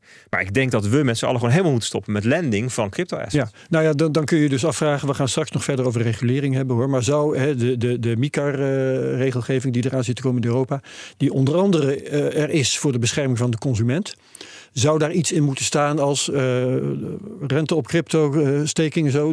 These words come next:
Speaker 2: Dat doen we dus niet, want dat is te gevaarlijk voor de consument. Dat is eigenlijk de conclusie die wij hier bereiken.
Speaker 1: Ehm, n-, n-,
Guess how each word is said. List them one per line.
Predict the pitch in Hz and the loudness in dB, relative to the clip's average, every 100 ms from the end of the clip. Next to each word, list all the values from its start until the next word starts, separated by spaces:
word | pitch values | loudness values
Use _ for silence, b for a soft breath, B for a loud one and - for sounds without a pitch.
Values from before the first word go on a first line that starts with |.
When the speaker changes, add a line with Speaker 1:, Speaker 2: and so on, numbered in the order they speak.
| 127 | 0
Speaker 2:
Dat | 131 202 | 0 0
doen | 143 | 0
we | 117 | 0
dus | 117 101 | -2 -2
niet, | 107 - | -4 -4
want | 139 135 | -2 -2
dat | 143 | -2
is | 151 | -2
te | - 160 | -2 0
gevaarlijk | 151 156 175 175 165 | 0 0 0 -2 -2
voor | 165 | -2
de | 151 | 0
consument. | 160 143 151 107 | 0 0 0 0
Dat | 101 | -2
is | 120 | -4
eigenlijk | 165 156 120 - | -2 -2 -4 -8
de | - | -6
conclusie | 127 120 160 139 127 | -4 -2 0 0 2
die | 117 | 2
wij | 139 160 | 2 0
hier | 117 104 | 0 -2
bereiken. | 113 156 113 - b b b b b b _ _ _ | -2 -2 -6 -12 b b b b b b _ _ _
Speaker 1:
Ehm, | - 98 92 104 110 107 - | -14 -14 -10 -2 -2 -2 -4
n-, | 117 - 110 | -4 -4 -6
n-, | 110 | -10